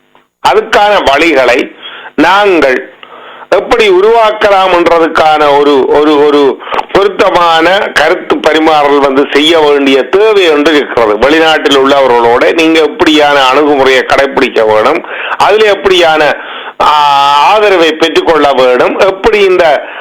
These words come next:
ஆ, அலிகளை வந்து இல்லாமல் பட வேணும் என்று சொல்லி. ஏனடா இது கோபம் வர வேணும் இந்த புலிகளுக்கு வந்து, இந்த, இது நிகழ்ச்சியை நடத்துறவங்களுக்கு வந்து அலிகள்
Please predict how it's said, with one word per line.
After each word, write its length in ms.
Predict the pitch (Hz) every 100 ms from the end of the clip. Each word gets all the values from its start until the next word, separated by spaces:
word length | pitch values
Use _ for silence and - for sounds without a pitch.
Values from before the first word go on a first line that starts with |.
| - -
ஆ, 340 | 160 160 147 139
அலிகளை 540 | 214 214 196 175 165
வந்து 640 | 147 147 147 156 156 131 156
இல்லாமல் 540 | 143 175 175 170 156
பட 220 | 160 147
வேணும் 280 | 139 139 139
என்று 200 | 131 120
சொல்லி. 240 | 123 117 127
ஏனடா 520 | 139 151 156 135 127
இது 440 | 135 131 143 135 - - - - -
கோபம் 380 | - 196 240 220
வர 160 | 180 147
வேணும் 260 | 123 117
இந்த 140 | 123 117
புலிகளுக்கு 640 | - 156 165 156 123 113
வந்து, 280 | 117 107 107 110
இந்த, 300 | 120 117 117
இது 360 | 120 123 131 123
நிகழ்ச்சியை 640 | 131 131 143 160 156 160
நடத்துறவங்களுக்கு 800 | 151 143 151 165 147 139 139 123
வந்து 280 | 139 135 170
அலிகள் 600 | 131 131 160 151 127 139